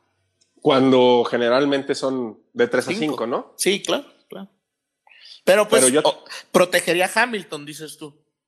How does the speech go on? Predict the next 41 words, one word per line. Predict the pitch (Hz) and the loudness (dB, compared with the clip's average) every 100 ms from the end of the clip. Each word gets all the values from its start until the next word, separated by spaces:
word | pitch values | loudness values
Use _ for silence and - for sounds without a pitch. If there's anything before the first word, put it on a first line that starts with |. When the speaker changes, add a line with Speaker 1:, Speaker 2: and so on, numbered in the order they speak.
| _ _ | _ _
Speaker 1:
Exacto, | - - 113 92 - | -14 -4 -2 -2 -2
¿y, | 127 | -2
y | 120 135 | -2 -4
por | - 143 | -4 -6
qué | - | -2
lo | 170 | -4
tienes | 190 202 | -2 -4
que | 202 | -4
proteger | 208 202 180 175 | -8 -6 -6 -6
si | 160 | -6
es | 202 | -8
el | 190 | -6
mejor? | 165 131 180 240 - _ _ _ _ _ _ _ _ _ _ | -6 -4 -4 -4 -12 _ _ _ _ _ _ _ _ _ _
Speaker 2:
No, | 302 415 | -6 -6
pues | - - - | -6 -20 -8
tiene | 175 196 | -4 -4
que | 190 | -4
castigar | 180 196 - 160 165 | -4 -4 -2 -2 0
la | |
irreverencia, | 190 170 135 123 151 240 240 175 123 | -4 -6 -8 -6 -8 -10 -12 -12 -12
¿no? | 123 208 _ _ _ 147 | -12 -14 _ _ _ -8
Pues, | 160 196 | -4 0
eh, | 220 185 | 2 4
Speaker 1:
Solo | 156 185 | 4 4
Speaker 2:
o | 202 | 2
sea, | 233 190 - _ | 0 -2 -6 _
aquí | 180 202 | -14 -12
te | 208 | -10
estás, | 208 220 220 - | -10 -10 -12 -12
te | 190 | -14
estás | 180 185 | -12 -12
contradiciendo. | - 196 170 156 143 - 208 247 175 151 _ _ _ _ | -12 -14 -12 -12 -12 -10 -10 -10 -12 -14 _ _ _ _
Primero | - 160 208 | -10 -4 -4
me | 214 | -4
dices, | 196 202 190 190 | -8 -8 -8 -6
"Oye, | 196 180 | -6 -8
sé | 160 - 185 | -10 -8 -8
muy, | 196 190 180 | -8 -12 -14
sé | _ 185 | _ -10
muy | 180 190 175 | -8 -8 -10
rígido". | 180 233 - 170 160 196 _ | -8 -10 -10 -8 -8 -10 _